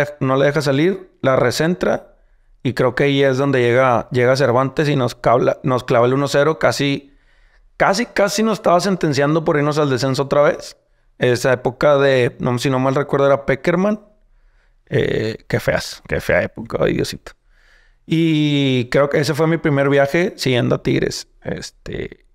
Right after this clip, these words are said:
uno que siempre lo voy a guardar por cómo fue tanta gente de aquí de Monterrey. Digo que, que fue fuera de San, fue fuera, fue Feria de San Marcos y lo que tú quieras, pero era un montón de gente que dices tú,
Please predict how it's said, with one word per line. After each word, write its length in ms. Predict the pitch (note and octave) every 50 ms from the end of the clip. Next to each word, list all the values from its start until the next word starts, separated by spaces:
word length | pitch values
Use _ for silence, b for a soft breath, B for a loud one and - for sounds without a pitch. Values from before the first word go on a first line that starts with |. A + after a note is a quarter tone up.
| _
uno 480 | - D3 C#3+ D3 D3 D#3 D#3+ E3 D#3 -
que 160 | - C#3+ C3
siempre 300 | A#2+ C#3 C3 B2 B2 D3
lo 80 | D3 C3+
voy 80 | C3
a 40 | C3
guardar 600 | C3+ C3+ B2+ B2 B2 C#3+ D3+ - - - - _ _ _ _
por 280 | - C3+ C3 A#2 - -
cómo 280 | - B2+ B2+ C#3 D3 C#3+
fue 340 | - - C#3 C#3+ C#3+ D#3 D3
tanta 380 | C#3+ - B2 C3+ C3 - D3
gente 400 | - - A#2 C3 C3+ B2+ - D3
de 80 | D3+ C#3
aquí 200 | C3+ - - C#3
de 60 | C#3 C3+
Monterrey. 600 | B2+ C#3 B2 - A#2+ A2+ A#2+ C3 D3 F3 - - b b b b b b b b b b b b b b -
Digo 240 | - D3 D3+ D3 D3+
que, 200 | - C#3+ C3 A#2
que 140 | - - -
fue 200 | - D3 C3 A#2
fuera 200 | B2+ C#3+ C#3 C#3+
de 60 | C#3
San, 200 | C3+ C#3 B2 - -
fue 160 | - - C#3+
fuera, 360 | A#2+ - C#3+ C#3 C#3+ C#3 C3 - -
fue 520 | - - D3 C#3+ D3 D#3 D3+ - - - _ _
Feria 420 | _ - - C#3+ C#3+ C#3+ C#3 C#3 C3
de 60 | B2+
San 140 | - B2+ -
Marcos 560 | C#3+ E3 F#3 F#3+ F#3 F#3 - F3+ F3+ E3+ D#3+
y 20 |
lo 120 | D#3+ C#3+ C3+
que 80 | C#3
tú 160 | B2 - C3
quieras, 280 | A#2 D#3 D#3+ D#3+ F3 E3+
pero 220 | - D3 C#3 B2+
era 80 | B2 B2+
un 240 | C#3+ D#3+ E3+ - - _ _ _ _ _ _ -
montón 560 | D3 D3 D3+ D#3+ D#3 D3+ - C#3 D3 D#3 D#3+
de 80 | F#3
gente 320 | F3+ - F3 E3 D#3+ - E3+
que 120 | - E3
dices 160 | D#3 C3+ -
tú, 240 | - D#3 D3 B2+ A2